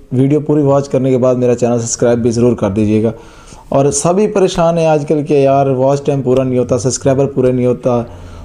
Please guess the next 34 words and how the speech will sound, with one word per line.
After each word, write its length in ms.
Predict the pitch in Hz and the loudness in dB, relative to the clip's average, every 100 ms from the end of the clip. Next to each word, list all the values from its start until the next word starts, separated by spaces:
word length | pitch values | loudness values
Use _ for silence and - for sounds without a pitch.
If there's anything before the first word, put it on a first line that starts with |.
| - - - - | -18 -18 -20 -14
सब्सक्राइबरों 600 | - 135 - 139 139 143 | -4 -4 0 0 2 2
के 80 | 131 | 2
लिए 100 | 135 | 2
लोग 320 | 131 135 127 | 2 2 0
पैसे 300 | 135 135 147 | 0 -2 0
लेकर 300 | 139 135 135 | 0 0 0
देते 340 | 123 117 113 127 | -2 -4 -2 0
हैं, 60 | |
उनके 180 | 120 117 | 2 0
number 220 | 120 127 | 0 0
ब्लैक 280 | 117 123 127 | 0 2 2
लिस्ट 240 | 127 123 127 | 2 0 0
पे 60 | |
लगाते 340 | 123 120 120 - | 2 2 0 -2
हैं। 80 | 127 | -4
तो 120 | - | -2
इस 180 | - - | -2 0
सारे 380 | 165 170 170 147 - - - 131 127 - 143 | 0 2 0 -4 -14 -18 -8 -6 -6 -4 -2
मामले 280 | 156 160 | 2 2
को 100 | 156 | 0
मैंने 220 | 151 151 147 | 0 0 2
देखते 320 | 139 143 151 | 0 0 0
हुए 340 | 147 139 123 - - - - - - - | 2 2 0 -4 -18 -20 -20 -20 -10 -2
आज 160 | 135 | 0
मैंने 220 | 139 147 | 2 0
सोचा 300 | 147 135 139 | 0 0 0
कि 100 | 131 | 0
आप 200 | 127 120 | 0 2
लोगों 140 | 123 117 | 0 0
के 60 | |
लिए 100 | 120 | 0
एक 60 | 120 | 2
video 280 | 113 110 110 | 2 2 2
बनाऊं, 320 | 98 90 | 0 -4